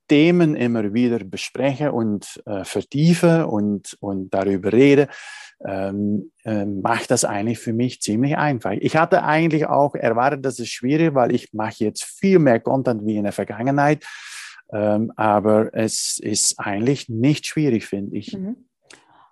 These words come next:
Speaker 2: Und, ähm, am Anfang, wenn man bei, also ich sag mal, wenn das vielleicht jetzt auch nicht genau, äh, nicht ganz realistisch ist, aber lass uns mal davon ausgehen, man fängt bei Null an.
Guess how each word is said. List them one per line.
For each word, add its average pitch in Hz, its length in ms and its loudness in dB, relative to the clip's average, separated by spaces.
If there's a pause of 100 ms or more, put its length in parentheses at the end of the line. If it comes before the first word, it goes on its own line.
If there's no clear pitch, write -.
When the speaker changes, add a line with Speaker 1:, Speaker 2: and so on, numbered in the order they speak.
(260)
Speaker 2:
Und, 226 500 4
ähm, 185 560 0 (240)
am 180 180 -2
Anfang, 254 460 4
wenn 208 160 6
man 185 220 0
bei, 156 380 0 (260)
also 175 220 -4
ich 175 100 -2
sag 240 140 6
mal, 202 340 4 (1120)
wenn 190 160 0
das 180 140 -2
vielleicht 175 300 4
jetzt 180 160 -2
auch 147 120 -2
nicht 170 220 -2
genau, 160 440 0
äh, 165 160 -2
nicht 170 240 -2
ganz 226 340 6
realistisch 208 640 2
ist, 208 200 -2
aber 180 280 -4
lass 302 240 2
uns 285 140 -4
mal 277 120 -2
davon 226 220 -6
ausgehen, 214 540 -2
man 185 140 -6
fängt 214 320 -4
bei 170 140 0
Null 226 380 2
an. 156 380 -6